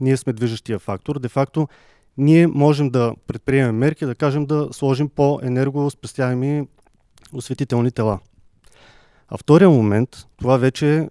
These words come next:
изграждането на система за, а, така наречената би ем ес система. Тя вече, а, нейната роля е съвсем друга. Тя го прави всичко това автоматизирано и ще оставя колегата, тъй като има повече опит в тази сфера.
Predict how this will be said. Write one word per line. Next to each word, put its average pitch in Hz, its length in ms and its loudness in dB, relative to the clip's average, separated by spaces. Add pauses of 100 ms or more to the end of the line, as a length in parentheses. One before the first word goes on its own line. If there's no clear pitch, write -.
(160)
изграждането 120 680 -2
на 127 260 -2
система 120 440 -6
за, 127 420 -4 (360)
а, 123 140 -4 (160)
така - 180 -4
наречената 113 420 -4
би 110 140 -2
ем 110 140 0
ес 107 100 -4
система. 95 380 -10 (1080)
Тя 143 300 0 (760)
вече, 123 420 -6
а, 135 240 -4
нейната 127 340 -4
роля 131 160 2
е 123 40 2
съвсем 117 340 -2
друга. 104 300 -2 (160)
Тя 135 160 2
го 131 80 -6
прави 127 220 0
всичко - 280 -12
това 127 240 4 (520)
автоматизирано 113 1040 -2 (100)
и 143 60 -12
ще - 100 -14
оставя 117 340 -10
колегата, 107 420 -10
тъй 113 160 -10
като - 180 -20
има 101 100 -10
повече - 320 -16
опит - 360 -16 (220)
в - 80 -20
тази 98 220 -14
сфера. 107 320 -10